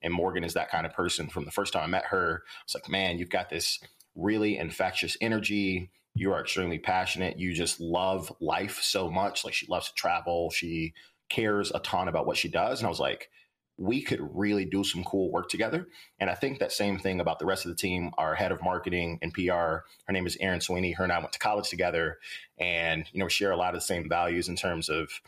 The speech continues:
just how we think about approaching life, the things that we both feel matter. Um, you know, if you're gonna do work or contribute to anything, you should do it with the highest level of integrity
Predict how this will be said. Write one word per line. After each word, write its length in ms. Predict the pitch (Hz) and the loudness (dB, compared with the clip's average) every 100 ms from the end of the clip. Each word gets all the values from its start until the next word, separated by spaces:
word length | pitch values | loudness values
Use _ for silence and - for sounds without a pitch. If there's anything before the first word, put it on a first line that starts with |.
| - _ _ | -20 _ _
just 260 | 95 90 - | -4 -4 -2
how 260 | - 92 | 0 2
we 180 | 95 95 | 2 0
think 240 | 92 90 87 | -2 -2 0
about 220 | 85 80 | 0 0
approaching 420 | - 98 87 82 | -2 -2 -2 0
life, 400 | 95 95 90 - | 0 0 -2 -8
the 80 | - | -6
things 340 | - 92 90 87 | -2 -2 -2 0
that 340 | 82 76 - _ _ _ | 0 -2 -8 _ _ _
we 80 | 95 | -4
both 280 | 90 95 90 | 0 0 0
feel 240 | 98 92 | 0 2
matter. 580 | 80 82 85 87 85 85 - | 2 2 2 2 2 0 -4
Um, 300 | - - - - | -2 -2 -4 -4
you 80 | 90 | 0
know, 240 | 78 73 | 0 0
if 120 | - | -4
you're 80 | 87 | -2
gonna 200 | 90 78 | -2 -2
do 400 | - 101 95 95 - - | 0 2 2 -2 -8 -2
work 280 | 95 92 - - - - | 0 0 -4 -14 -16 -4
or 400 | 85 82 78 76 - _ _ - | 0 0 0 -4 -12 _ _ -6
contribute 460 | 95 - 107 95 | -4 0 0 0
to 80 | - | 0
anything, 480 | 87 85 87 82 80 - - - - | -2 0 0 0 -4 -8 -20 -12 -2
you 100 | 98 | 0
should 180 | 98 | 0
do 220 | 82 117 110 | 2 2 2
it 220 | 92 - - _ _ _ - | 0 -6 -18 _ _ _ -4
with 320 | 90 101 - | -2 -2 -2
the 120 | 87 | -2
highest 400 | 80 90 95 92 | 0 2 0 0
level 200 | 95 92 | 0 0
of 80 | 95 | 0
integrity 640 | 92 92 87 85 82 85 | 0 0 -2 0 -2 -2